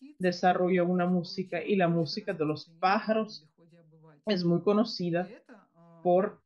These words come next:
las personas comunes y corrientes". Esto lo decía en los años veinte. Cuatro treinta y tres se interpretó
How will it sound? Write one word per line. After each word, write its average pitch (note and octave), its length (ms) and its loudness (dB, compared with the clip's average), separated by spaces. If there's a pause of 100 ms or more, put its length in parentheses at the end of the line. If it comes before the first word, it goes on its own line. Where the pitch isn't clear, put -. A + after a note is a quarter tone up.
(140)
las E3 580 0
personas D#3+ 640 -2
comunes D#3+ 540 -4
y D3 60 -10
corrientes". C#3+ 760 -4 (220)
Esto B3 280 -2
lo G#3+ 140 2
decía G3+ 580 2
en G3 200 2
los G3+ 200 0
años F#3+ 380 -2
veinte. C#3 360 -10 (800)
Cuatro G#3 380 2
treinta F3+ 360 0
y F#3 140 2
tres - 480 -4 (100)
se A3+ 260 0
interpretó G#3 1300 0